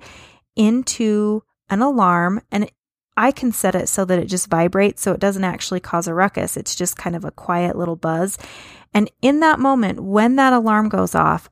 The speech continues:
I look at my phone to silence the alarm or turn the vibration off, and I have an immediate opportunity to evaluate where I'm at. I can look at that and go really quickly,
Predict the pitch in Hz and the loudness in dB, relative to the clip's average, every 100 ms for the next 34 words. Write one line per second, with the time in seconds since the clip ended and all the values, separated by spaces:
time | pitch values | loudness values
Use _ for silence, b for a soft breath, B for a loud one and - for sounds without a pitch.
0 | - 196 190 220 - - 254 226 - 220 | -2 -2 0 0 0 0 0 0 0 -2
1 | 214 196 - 214 285 320 - - 180 175 | -2 -6 -4 0 0 0 -4 -4 -2 0
2 | 175 170 170 - 170 - - 233 226 202 | -2 0 -2 -2 -4 -4 -2 0 2 2
3 | 202 202 - 185 180 170 180 - B B | 2 0 0 0 2 2 0 -8 B B
4 | B B _ _ _ 214 214 196 196 190 | B B _ _ _ 0 2 2 2 0
5 | 190 202 240 277 302 294 226 226 220 - | 0 0 2 2 2 2 0 0 -4 -2
6 | 208 196 190 - 180 170 185 190 180 175 | -4 -2 -4 -4 -6 -4 -2 -2 -2 -4
7 | 165 165 170 165 - _ _ _ B B | -4 -4 -4 -6 -10 _ _ _ B B
8 | B B B - 214 - 220 202 240 277 | B B B -2 -2 -2 -2 0 0 0
9 | - 202 196 202 190 185 180 175 180 233 | 2 2 2 -2 -2 0 0 -2 0 2
10 | 254 254 226 - 165 151 | 2 -2 -8 -8 -6 -6